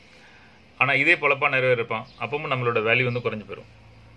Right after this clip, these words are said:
கடைசியா நாசமா போறதுக்கு ஒரு விஷயம் சொல்லி தரேன். ஏன் நம்ம நாசமா போறோம்? எப்போ பார்த்தாலும் சோஷியல் படிச்சு நோண்டிக்கிட்டு இருக்குது. Facebook-ல நோண்டுறது, YouTube நோண்டுறது, Instagram,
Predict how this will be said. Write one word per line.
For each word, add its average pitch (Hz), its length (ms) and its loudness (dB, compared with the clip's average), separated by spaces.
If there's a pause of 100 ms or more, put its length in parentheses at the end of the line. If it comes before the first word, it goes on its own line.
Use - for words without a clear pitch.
(880)
கடைசியா 165 400 2
நாசமா 147 460 -2
போறதுக்கு 139 340 -2
ஒரு 123 140 0
விஷயம் 120 300 -4
சொல்லி 110 200 -6
தரேன். 98 300 -10 (580)
ஏன் 127 160 2
நம்ம 117 300 -6
நாசமா 117 200 -8
போறோம்? 95 220 -14 (100)
எப்போ 135 460 2
பார்த்தாலும் 127 360 0
சோஷியல் 123 300 2
படிச்சு 117 220 -4
நோண்டிக்கிட்டு 110 380 -6
இருக்குது. 87 200 -12 (140)
Facebook-ல 120 440 -2
நோண்டுறது, 113 560 -4 (100)
YouTube 113 420 -6
நோண்டுறது, 110 440 -6 (680)
Instagram, 113 800 -2